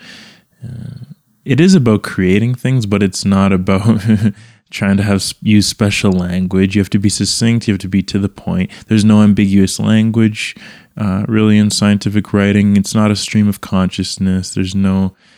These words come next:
uh, type of poetry. There's no, um,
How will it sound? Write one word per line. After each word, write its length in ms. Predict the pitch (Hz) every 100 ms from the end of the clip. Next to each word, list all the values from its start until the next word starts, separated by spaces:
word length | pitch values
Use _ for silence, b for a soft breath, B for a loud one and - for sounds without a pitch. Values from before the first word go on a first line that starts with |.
| b b b -
uh, 360 | 95 92 98 104
type 200 | - 95
of 160 | 101 -
poetry. 880 | - 107 101 98 - 104 98 98 98
There's 320 | 98 95 101
no, 720 | 101 98 95 95 95 95 90
um, 400 | 98 98 101 107